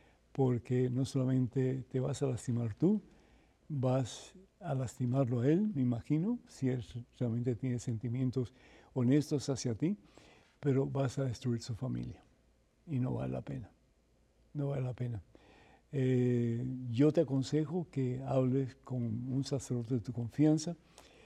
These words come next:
que le pidas, el, usualmente nosotros los sacerdotes conocemos mucha gente,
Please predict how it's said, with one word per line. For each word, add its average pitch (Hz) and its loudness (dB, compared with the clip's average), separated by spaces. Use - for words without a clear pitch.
que 143 2
le 131 4
pidas, 156 6
el, 139 0
usualmente 143 2
nosotros 165 2
los 143 -4
sacerdotes 143 2
conocemos 147 2
mucha 143 0
gente, 123 2